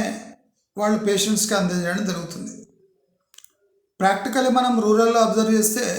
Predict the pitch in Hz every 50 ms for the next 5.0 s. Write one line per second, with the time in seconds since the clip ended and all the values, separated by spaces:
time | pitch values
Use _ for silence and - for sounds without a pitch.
0 | - - - - - _ _ _ _ _ _ _ _ _ _ _ _ - 240 240
1 | 220 - 214 185 190 208 220 262 247 - 254 240 233 233 233 233 226 220 214 214
2 | 214 220 220 220 214 214 208 214 208 214 247 247 220 214 214 - - - - -
3 | _ _ _ _ _ _ _ _ _ _ _ 202 220 226 240 240 233 202 190 220
4 | 190 180 226 233 240 240 240 - 202 208 214 214 220 220 220 220 220 208 185 208